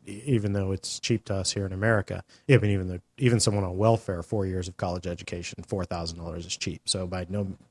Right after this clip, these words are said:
matter way you look at it, that's fucking dirt cheap. But I guess there it's, you know, that's a lot of money. Um,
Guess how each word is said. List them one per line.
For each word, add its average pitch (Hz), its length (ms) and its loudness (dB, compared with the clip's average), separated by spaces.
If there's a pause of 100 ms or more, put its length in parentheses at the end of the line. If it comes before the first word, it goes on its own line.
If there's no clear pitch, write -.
(220)
matter 95 340 -4
way 101 140 -2
you 90 140 -4
look 127 240 6
at 85 160 -2
it, 85 100 -8 (160)
that's 151 160 8
fucking 90 300 -2
dirt 85 200 -4
cheap. 98 240 0 (1160)
But 123 160 10
I 117 80 8
guess 120 220 6
there 120 300 10
it's, - 360 0
you 110 80 -2
know, 92 220 -8
that's 113 180 0
a 98 60 -6
lot 87 160 -6
of 85 60 -12
money. 90 280 -8 (540)
Um, 98 400 0